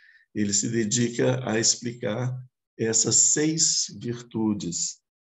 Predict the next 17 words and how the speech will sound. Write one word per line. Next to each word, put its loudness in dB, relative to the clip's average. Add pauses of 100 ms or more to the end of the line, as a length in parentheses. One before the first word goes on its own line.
(480)
que 0
eu, 0
que -4
eu 2
já -2
falei, 0
essas 2
seis 0
paramitas, -2
que -4
são 0
as -6
virtudes -8
que -6
levam 2
ao -2
despertar. -4